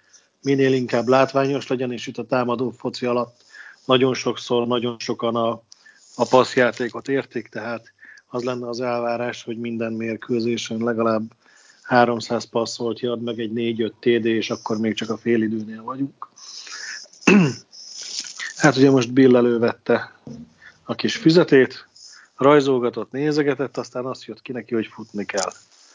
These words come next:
Egyébként megnyertük a mérkőzést, tehát nagyon vitatkozni nem lehet vele. Ha a negyedik negyedben ott ellenék nem hibáznak, effektíve kétszer is, amikor a red zónunkban voltak, vagy a,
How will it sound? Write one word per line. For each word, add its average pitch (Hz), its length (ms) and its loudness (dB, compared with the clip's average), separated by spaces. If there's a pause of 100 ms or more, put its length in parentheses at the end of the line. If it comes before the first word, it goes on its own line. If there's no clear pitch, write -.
(1160)
Egyébként 139 840 4 (200)
megnyertük 135 720 2
a 120 40 -6
mérkőzést, 123 680 -4
tehát 117 520 -6 (380)
nagyon 127 340 -2
vitatkozni 120 560 -4
nem 127 220 -6
lehet 147 280 0
vele. 151 280 2 (500)
Ha - 140 0
a - 20 6
negyedik 147 400 0
negyedben 131 500 -2
ott - 400 -12 (380)
ellenék 123 440 -10
nem 127 400 -6 (600)
hibáznak, 131 960 0
effektíve 120 680 -2
kétszer 127 480 4
is, 117 140 -2
amikor 117 280 -2
a 117 60 4
red 120 240 0
zónunkban 120 520 -2
voltak, 120 460 -6
vagy 120 160 -14
a, 117 220 -10